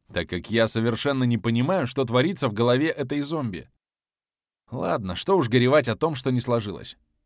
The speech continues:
Пойдем к молочнику. Нужно разобраться с его коровой. Ты не будешь ей помогать с крысами? Нет, она сделала свой выбор. Жалко старушку,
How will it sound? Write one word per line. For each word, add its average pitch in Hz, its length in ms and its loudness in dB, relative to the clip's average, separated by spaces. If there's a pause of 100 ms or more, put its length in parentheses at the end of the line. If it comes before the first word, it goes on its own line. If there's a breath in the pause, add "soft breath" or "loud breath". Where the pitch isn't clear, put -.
(120)
Пойдем 180 400 -2
к - 80 -12
молочнику. 98 760 -2 (340)
Нужно 123 320 -2
разобраться 113 560 0
с - 100 -12
его 87 220 -4
коровой. 87 560 -6 (960)
Ты 104 200 0
не 101 180 -2
будешь 147 440 -2
ей 151 140 0
помогать 123 440 0
с - 80 -10
крысами? 240 500 -4 (680)
Нет, - 400 -10 (380)
она 196 280 0
сделала 131 500 0
свой 104 240 0
выбор. 92 340 -4 (1120)
Жалко 165 520 -6
старушку, 98 680 -6